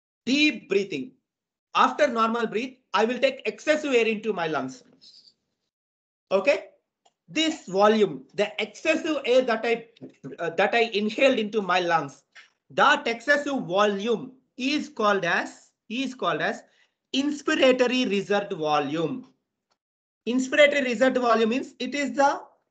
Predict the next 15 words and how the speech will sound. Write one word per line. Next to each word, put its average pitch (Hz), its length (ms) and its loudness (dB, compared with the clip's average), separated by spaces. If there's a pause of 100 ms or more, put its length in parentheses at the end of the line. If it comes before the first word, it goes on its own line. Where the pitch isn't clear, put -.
(140)
maximum 294 680 0
amount 262 340 0
of 269 240 0
air 247 240 2 (520)
does 214 200 2
the 254 180 4
patient 240 460 2
can 233 240 -4
inhale 208 600 2 (580)
is 262 220 -2
called 233 260 4
as 294 220 -2 (520)
inspiratory 262 880 2
reserved 202 440 -2
volume. 156 640 -2